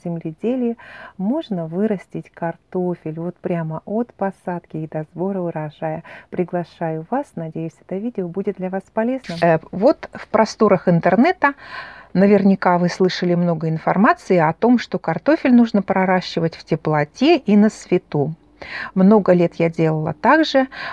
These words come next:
пока однажды не услышала информацию о том, что для картофеля это проис-, противоестественно. Я стала пробовать разные варианты, и на,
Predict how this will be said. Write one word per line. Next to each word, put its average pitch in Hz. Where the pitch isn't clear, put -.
пока 190
однажды 240
не 170
услышала 170
информацию 175
о 175
том, 170
что 151
для 156
картофеля 185
это 170
проис-, 170
противоестественно. 165
Я 214
стала 220
пробовать 170
разные 165
варианты, 190
и 190
на, 165